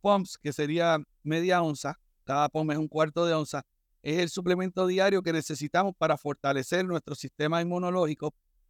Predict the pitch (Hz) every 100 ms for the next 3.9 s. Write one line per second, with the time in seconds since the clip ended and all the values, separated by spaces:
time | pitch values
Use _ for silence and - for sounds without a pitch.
0 | - 156 175 196 214 202 202 208 196 175
1 | 165 151 147 160 - 190 175 _ _ -
2 | 156 165 - 180 180 180 175 170 180 185
3 | 156 170 170 170 151 160 175 185 165